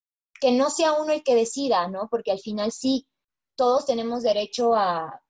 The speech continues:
a generar nuestras propias reglas y vivir en comunidad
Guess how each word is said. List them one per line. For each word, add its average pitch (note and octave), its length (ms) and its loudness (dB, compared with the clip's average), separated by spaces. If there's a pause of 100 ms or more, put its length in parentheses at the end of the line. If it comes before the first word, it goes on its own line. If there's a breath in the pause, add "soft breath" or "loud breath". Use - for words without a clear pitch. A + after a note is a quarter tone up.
(160)
a F3 360 -4
generar F#3+ 680 0
nuestras G#3+ 420 -4
propias G3 380 0
reglas G#3+ 580 0
y G3 120 -8
vivir F#3 320 -2
en A3 120 0
comunidad F#3+ 680 -2